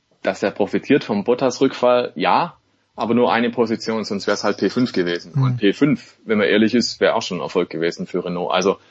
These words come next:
Speaker 1: dass beide Fahrzeuge in Silverstone auf so einer schnellen Strecke, auf so einer Strecke, die auch aerodynamisch anspruchsvoll ist, so weit vorne stehen, damit war, glaube ich, nicht zu rechnen. Das Lustige ist ja jetzt diese Saison,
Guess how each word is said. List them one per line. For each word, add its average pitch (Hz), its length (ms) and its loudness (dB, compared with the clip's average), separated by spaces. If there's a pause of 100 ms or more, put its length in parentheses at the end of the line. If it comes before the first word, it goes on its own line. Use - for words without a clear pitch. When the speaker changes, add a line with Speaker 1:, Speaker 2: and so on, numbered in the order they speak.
(280)
Speaker 1:
dass - 240 -2
beide 170 280 4
Fahrzeuge 135 540 0
in 175 240 2
Silverstone 123 640 2
auf 110 80 -4
so - 120 -4
einer 143 120 -2
schnellen 123 300 -2
Strecke, 123 360 0
auf 95 60 -2
so - 100 -4
einer 113 120 0
Strecke, 120 280 0
die 101 120 0
auch 95 120 2
aerodynamisch 101 640 0
anspruchsvoll - 520 -4
ist, - 260 -2 (300)
so 135 200 2
weit 143 180 2
vorne 131 280 2
stehen, 123 420 -2 (100)
damit 131 360 -2
war, 117 100 0
glaube 117 240 -2
ich, 107 100 -4
nicht 120 220 -2
zu 90 60 -12
rechnen. 82 400 -8
Das 101 180 -4
Lustige 135 400 4
ist 143 220 0
ja 98 80 2
jetzt 110 260 0
diese 120 220 2
Saison, 110 420 0